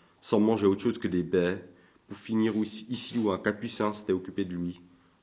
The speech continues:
lorsqu'il eut tout raconté, le prêtre dit, « Si tu veux, nous allons prier pour tous ceux qui sont morts ce jour-là. » Ils se levèrent tous trois, et ils prièrent un long moment. Puis le prêtre dit, «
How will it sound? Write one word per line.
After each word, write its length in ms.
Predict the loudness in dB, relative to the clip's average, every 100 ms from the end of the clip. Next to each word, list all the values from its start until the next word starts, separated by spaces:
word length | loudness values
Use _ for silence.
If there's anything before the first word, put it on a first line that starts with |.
| -12
lorsqu'il 320 | -12 -8 -8
eut 60 |
tout 200 | -6 -4
raconté, 380 | -2 -2 -4 -4
le 100 | -4
prêtre 300 | -4 -4 -2
dit, « 200 | -6 -10 -14 _ _ _ _ -20 _ _ _ _ -20 -20 -20
Si 220 | -14 -12
tu 120 | -6 -2
veux, 360 | 0 0 -2 -12 _ _
nous 160 | -2 2
allons 180 | 2 0
prier 540 | -4 -2 -2 -2 -8 -18
pour 140 | -20
tous 120 | -8
ceux 160 | 0 0
qui 80 | 0
sont 100 | -2
morts 220 | -2 -4
ce 140 | -8
jour-là. » 260 | -12 -12 -14 -16 _ _ _ _ _ _ _ _ _ _ _ _ _ _ _ _ _ -18
Ils 60 |
se 140 | -8 -4
levèrent 300 | 0 0 0
tous 120 | -8
trois, 420 | -6 -4 -6 -8 _ _ _ _ _ _ -4
et 80 |
ils 120 | -4 -4
prièrent 460 | -2 4 4 2 -4
un 40 | -4
long 140 | -2
moment. 400 | -2 -2 -4 -8 -14 _ _ _ _ _ _ _ _ _
Puis 100 | -6
le 80 | -6
prêtre 320 | -4 -4 -4
dit, « 260 | -12 -18